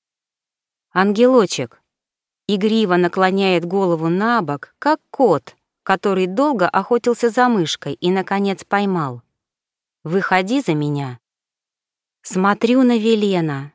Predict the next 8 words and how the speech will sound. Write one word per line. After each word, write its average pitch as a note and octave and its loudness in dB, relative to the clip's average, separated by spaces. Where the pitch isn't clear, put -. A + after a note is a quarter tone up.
не A3+ 2
дышу, F#3 -2
не B3 4
двигаюсь, F3 -2
словно C4 2
в B3 -4
статую E3+ 0
обратилась. F3+ -4